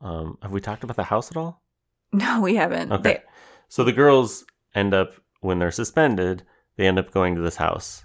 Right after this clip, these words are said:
Speaker 2: It's an abandoned house that Maddie told Legs about.
Speaker 1: Yeah,
Speaker 2: She
Speaker 1: right,
Speaker 2: was
Speaker 1: when
Speaker 2: like,
Speaker 1: she
Speaker 2: "If you
Speaker 1: showed
Speaker 2: need
Speaker 1: up.
Speaker 2: a place to stay."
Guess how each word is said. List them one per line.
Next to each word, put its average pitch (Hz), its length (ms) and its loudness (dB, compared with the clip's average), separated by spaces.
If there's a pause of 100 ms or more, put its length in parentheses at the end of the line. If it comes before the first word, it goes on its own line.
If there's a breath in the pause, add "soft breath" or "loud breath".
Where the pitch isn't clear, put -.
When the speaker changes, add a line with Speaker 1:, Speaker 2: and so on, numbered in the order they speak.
(140)
Speaker 2:
It's 202 160 -8
an 214 60 -2
abandoned 170 520 0
house 170 340 -2
that - 200 -2
Maddie 196 500 -2
told 185 480 -6 (460 soft breath)
Legs 185 440 0
about. - 580 -2 (120)
Speaker 1:
Yeah, - 220 0
Speaker 2:
She - 60 -14 (220)
Speaker 1:
right, 92 120 4
Speaker 2:
was - 100 2
Speaker 1:
when 190 60 6
Speaker 2:
like, 185 80 2
Speaker 1:
she 196 60 2
Speaker 2:
"If 185 100 -2
you 208 80 4
Speaker 1:
showed 208 80 6
Speaker 2:
need 196 160 4
Speaker 1:
up. 190 80 0
Speaker 2:
a - 20 -10
place 180 240 -2
to 185 120 -4
stay." 185 540 -2